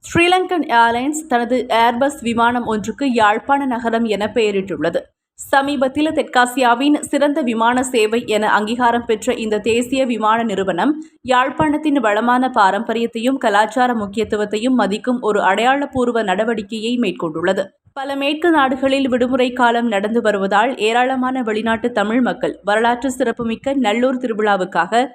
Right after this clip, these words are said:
ஸ்ரீலங்கன் ஏர்லைன்ஸ் விமானங்களில் இலங்கைக்கும் குறிப்பாக யாழ்ப்பாணத்திற்கும் திரும்பி வருகின்றனர். எனினும் பண்டாரநாயக்க சர்வதேச விமான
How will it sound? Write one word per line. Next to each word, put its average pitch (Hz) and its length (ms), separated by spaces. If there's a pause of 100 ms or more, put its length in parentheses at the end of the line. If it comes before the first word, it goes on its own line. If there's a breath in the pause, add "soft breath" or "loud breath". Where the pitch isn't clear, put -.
(300 soft breath)
ஸ்ரீலங்கன் 302 560 (100)
ஏர்லைன்ஸ் 247 380
விமானங்களில் 220 720
இலங்கைக்கும் 226 600
குறிப்பாக 202 460
யாழ்ப்பாணத்திற்கும் 220 880
திரும்பி 233 280
வருகின்றனர். 196 600 (400)
எனினும் 254 400 (140)
பண்டாரநாயக்க 240 720
சர்வதேச 240 640
விமான 220 340